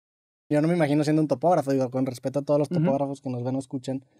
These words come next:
Speaker 1: ¿De dónde nació esta hambre de, de, de salirte de Argentina y empezar a explorar?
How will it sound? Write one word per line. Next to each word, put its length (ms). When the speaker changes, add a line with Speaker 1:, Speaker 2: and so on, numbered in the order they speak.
Speaker 1:
¿De 80
dónde 240
nació 260
esta 300
hambre 260
de, 320
de, 300
de 140
salirte 460
de 60
Argentina 520
y 40
empezar 340
a 20
explorar? 520